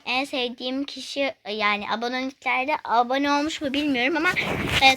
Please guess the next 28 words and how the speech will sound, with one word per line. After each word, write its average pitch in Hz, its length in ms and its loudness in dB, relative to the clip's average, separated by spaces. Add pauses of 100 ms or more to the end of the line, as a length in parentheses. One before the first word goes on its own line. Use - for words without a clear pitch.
Toka 349 300 0
Life 359 160 -4
Alağı'nı 311 400 -2
gösteriyorum. 294 540 -4
Bence 311 300 2
abone 294 260 -2
olabilirsiniz. 330 680 -4
Onun 320 220 -2
kab-, 208 360 -4
kanalı 208 360 -4
gayet 302 440 4
güzel 254 440 -2
birisi. 254 500 -6 (120)
Dur 220 160 -10
bir 226 40 -12
saniye, 208 360 -10
Toka - 240 -16
Life 220 200 -8
açmışım. - 400 -20 (580)
Bu 202 40 -8
değil. 202 260 -6 (280)
Şimdi 320 180 -2
arkadaşlar 330 360 0
size 339 180 -10
göstereceğim. 311 560 -2 (340)
E, 240 460 -4
Toka 233 260 -14
Life 226 160 -10